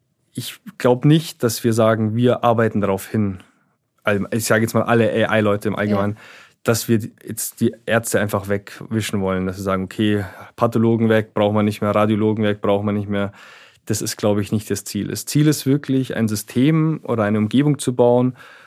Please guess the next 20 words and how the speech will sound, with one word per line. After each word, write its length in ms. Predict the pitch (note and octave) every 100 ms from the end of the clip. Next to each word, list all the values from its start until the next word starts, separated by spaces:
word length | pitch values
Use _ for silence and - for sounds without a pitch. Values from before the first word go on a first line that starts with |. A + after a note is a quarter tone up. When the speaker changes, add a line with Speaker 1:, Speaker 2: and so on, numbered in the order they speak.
| _ _
Speaker 1:
wo 160 | - G#2+ G#2+ _ _ _ _ _ _ _ _ _ _ -
der 60 | A2
behandelnde 580 | G2+ - C3+ C3 A2
Arzt, 420 | - A#2 C#3+ - G#3+
Speaker 2:
Mhm. 160 | F3
Speaker 1:
der 40 | G#2
befundende 640 | G#2+ - D3+ E3+ C#3 A2+ G2
Arzt 560 | G#2+ A2+ - - - - _ _
einfach, 460 | A2+ G#2 G2+ F#2+ -
ich 140 | -
sag 200 | G2+ F#2+
mal, 220 | F#2+ F2+ - _ _ -
schneller 340 | - A2 A2+
gemacht 420 | A2 G#2 G2+ -
wird 300 | G#2 G2+ G2+ _ - - - - _ _ _ -
oder 460 | G2+ G2 F#2+ -
in, 220 | G#2+ G2
in 480 | F#2+ - G#2+ G2+ G2 G2 -
zweifelhaften 580 | - A#2 A#2+ A2+ G#2+ B2
Situationen 680 | A2+ A2 - A#2+ C3 C3 C3+